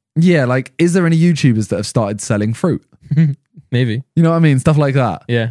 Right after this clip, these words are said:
Speaker 1: I kinda wanna buy David Dobrik's perfume
Speaker 2: You should
Speaker 1: now
Speaker 2: do
Speaker 1: to
Speaker 2: it, like, a,
Speaker 1: do a little review on it.
Speaker 2: Yeah, review.
Speaker 1: Let's
Speaker 2: That'd
Speaker 1: ha-, we'll have a
Speaker 2: bang.
Speaker 1: look. We'll have a look.
Speaker 2: Yeah.
Speaker 1: But, uh, I think we'll leave it there for today. Uh, let us know who you want us to get as a guest for next week.
Speaker 2: Yeah.
Speaker 1: We'll try our best to get them.
Speaker 2: Talia on the way.
Speaker 1: It's not Talia.
Speaker 2: She's on the way, though.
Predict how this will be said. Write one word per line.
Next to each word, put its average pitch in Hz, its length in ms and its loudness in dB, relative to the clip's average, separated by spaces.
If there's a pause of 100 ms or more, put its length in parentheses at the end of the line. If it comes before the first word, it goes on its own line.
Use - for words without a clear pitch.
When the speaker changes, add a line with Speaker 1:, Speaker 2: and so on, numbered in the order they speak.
Speaker 1:
I 170 100 -2
kinda 269 240 0
wanna 208 160 2
buy 175 180 2
David 131 220 0
Dobrik's 120 340 -2
perfume 120 360 -2
Speaker 2:
You - 40 -6
should 143 140 2
Speaker 1:
now 151 80 2
Speaker 2:
do 139 100 2
Speaker 1:
to 92 100 0
Speaker 2:
it, 98 80 -8
like, 120 120 -4
a, 127 60 0
Speaker 1:
do 127 260 -4
a - 20 2
little 120 180 0
review 117 340 0
on 101 80 -2
it. 92 100 -4
Speaker 2:
Yeah, 160 420 2
review. 156 380 0
Speaker 1:
Let's 131 140 -6
Speaker 2:
That'd 156 160 2
Speaker 1:
ha-, 190 80 0
we'll 175 120 4
have 180 120 2
a - 20 2
Speaker 2:
bang. 151 80 2
Speaker 1:
look. 135 100 -4
We'll 117 80 0
have 131 100 2
a 127 40 0
look. 113 260 -2
Speaker 2:
Yeah. 107 240 -6 (220)
Speaker 1:
But, 151 120 2
uh, 151 280 0 (180)
I 180 80 0
think 202 140 4
we'll 190 80 4
leave 185 120 2
it 156 60 0
there 156 140 0
for 127 80 -4
today. 127 400 0 (580)
Uh, 139 320 0
let 156 180 0
us 151 140 -6
know 156 100 4
who 151 80 6
you 151 80 4
want 143 140 -2
us 135 80 -4
to - 80 -6
get 127 100 -2
as 123 100 -2
a 123 40 0
guest 123 340 -2
for 135 100 -2
next 107 240 -6
week. 120 140 4
Speaker 2:
Yeah. 127 100 2
Speaker 1:
We'll 110 100 0
try 120 280 0
our 113 80 0
best 131 460 -4
to 123 60 -2
get 113 200 -2
them. 110 280 -2
Speaker 2:
Talia 151 260 0
on 143 100 -2
the 139 60 0
way. 123 160 0
Speaker 1:
It's 127 80 2
not 151 180 2
Talia. 104 540 -2 (180)
Speaker 2:
She's - 160 -8
on 196 80 0
the 190 60 0
way, 160 80 0
though. 113 200 -8